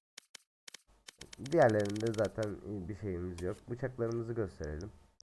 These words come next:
Ee, Yağmacı Karambit, Evrim, Özel Harekat, bir de Oni var. Bir de Ora var. Bunlar zaten Battle Best.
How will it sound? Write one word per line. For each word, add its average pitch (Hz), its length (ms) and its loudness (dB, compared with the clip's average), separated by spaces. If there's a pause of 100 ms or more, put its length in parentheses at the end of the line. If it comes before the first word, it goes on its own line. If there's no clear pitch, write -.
(720)
Ee, 117 60 -6
Yağmacı 117 600 2
Karambit, 127 440 -2 (760)
Evrim, 104 420 -2 (720)
Özel 101 280 -2
Harekat, 113 380 0 (1040)
bir 101 100 -6
de 107 80 0
Oni 98 300 -2
var. 104 180 0 (1120)
Bir 98 120 -8
de 104 300 -2
Ora 85 260 -4
var. 71 140 -6 (1160)
Bunlar 98 240 -4
zaten 85 420 -4
Battle 73 380 -8
Best. - 180 -10